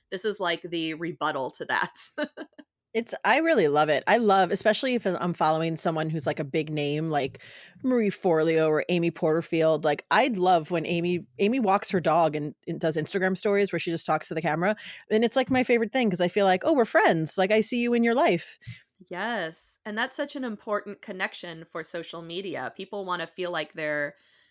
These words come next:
Speaker 1: they're on the same level as these people who they kind of idolize.
Speaker 2: It's true.
Speaker 1: Yeah.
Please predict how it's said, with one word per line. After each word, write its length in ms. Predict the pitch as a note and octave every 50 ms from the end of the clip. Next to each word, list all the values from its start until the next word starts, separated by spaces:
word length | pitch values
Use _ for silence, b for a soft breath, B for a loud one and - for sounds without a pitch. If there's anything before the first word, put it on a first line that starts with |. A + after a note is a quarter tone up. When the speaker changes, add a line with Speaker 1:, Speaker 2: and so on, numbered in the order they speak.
| b b b
Speaker 1:
they're 160 | F#3 F3+ -
on 180 | - F3+ F3 F3+
the 80 | F3+
same 280 | E3+ - F#3+ F#3 F3+ E3
level 380 | E3 E3+ F#3 F3+ F#3+ E3+ D#3+ -
as 260 | - D#3+ D#3+ D#3 -
these 200 | D#3+ D#3 D3+ -
people 400 | - - F#3 F3+ - F3+ E3+ E3
who 580 | E3+ E3+ E3 D#3+ E3 D#3+ D#3+ D#3 D#3 E3 - _ _ _ -
they 460 | E3 D#3 D3+ D3+ D#3 D#3 D#3+ F3 _ _ -
kind 300 | - E3+ D#3 D#3+ E3 E3+
of 460 | E3+ F3 F3 F3 F3 F3 - _ _ _ _ _ _ _ -
idolize. 760 | D#3 G3+ E4+ G4 - - G2+ E2+ - - G#3 - - - - _ _ _ _ _ _ _ _ _
Speaker 2:
It's 160 | - G#3 - -
true. 340 | - C#4 A4+ C#4+ F3+ D#3 E3 _ _ _ _ _ _ _ _ _ _ _ _ -
Speaker 1:
Yeah. 340 | G3 G#3 A#3+ F3 C#3+ D3+